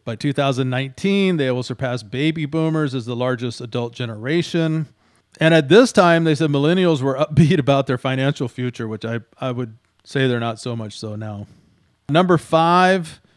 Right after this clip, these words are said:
women's role in the labor force and leadership positions growing dramatically. Number six, two-parent households are in massive decline. Number seven, the share of Americans who live in the middle-class household is shrinking.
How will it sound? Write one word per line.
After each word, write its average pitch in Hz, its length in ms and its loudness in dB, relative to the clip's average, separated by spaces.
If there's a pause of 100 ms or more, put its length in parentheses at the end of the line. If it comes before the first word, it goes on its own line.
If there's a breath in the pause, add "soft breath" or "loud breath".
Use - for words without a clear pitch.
(140)
women's 160 420 0
role 165 340 4
in 156 80 0
the 131 100 -2
labor 151 280 0
force 160 420 -2
and 131 120 -2
leadership 147 360 -2
positions 143 720 -4
growing 135 320 0
dramatically. 143 800 -4 (480 soft breath)
Number 123 140 -8
six, 156 360 0
two-parent 147 480 0
households 131 760 -4 (140)
are 120 160 -8
in 117 140 -8
massive 120 340 -8
decline. 131 720 -6 (480)
Number 127 160 -6
seven, 147 460 2
the 135 80 -2
share 151 280 0
of 139 80 0
Americans 143 680 -2
who 131 180 -2
live 139 240 2
in 135 120 0
the 127 80 -4
middle-class 160 640 2
household 147 520 0
is 131 160 -6
shrinking. 147 480 -6